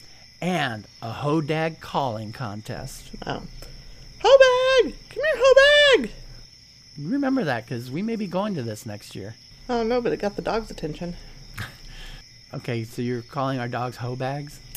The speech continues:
Speaker 2: She is a Hobag.
Speaker 1: Wow, harshness. Now, my podcast wouldn't be complete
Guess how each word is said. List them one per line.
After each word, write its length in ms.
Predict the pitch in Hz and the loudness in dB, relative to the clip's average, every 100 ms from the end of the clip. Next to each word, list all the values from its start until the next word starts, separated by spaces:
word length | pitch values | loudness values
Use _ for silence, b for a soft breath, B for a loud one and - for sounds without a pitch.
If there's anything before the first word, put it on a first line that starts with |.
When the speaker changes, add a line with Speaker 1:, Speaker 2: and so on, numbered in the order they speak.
| - | -16
Speaker 2:
She 180 | - - | -8 -6
is 120 | 160 | -4
a 60 | 151 | -6
Hobag. 420 | 147 143 143 160 - - - | -6 -8 -10 -12 -16 -20 -16
Speaker 1:
Wow, 1000 | - 90 107 117 120 120 117 113 107 104 - | -10 -8 -4 -4 -2 -2 -2 -4 -6 -12 -14
harshness. 760 | - 120 208 - 147 101 - - - B B B B B B B B _ _ - - - - - - - _ _ - - | -6 -4 -4 -6 -6 -6 -10 -20 -20 B B B B B B B B _ _ -20 -20 -20 -20 -20 -20 -20 _ _ -20 -6
Now, 300 | 156 143 101 | 2 2 2
my 160 | - 139 | -2 -4
podcast 580 | 156 170 180 175 165 135 | 0 -2 0 0 0 0
wouldn't 280 | 143 202 | -2 0
be 120 | 196 208 | -2 -2
complete 640 | 214 208 233 220 139 131 | -4 -4 0 4 4 0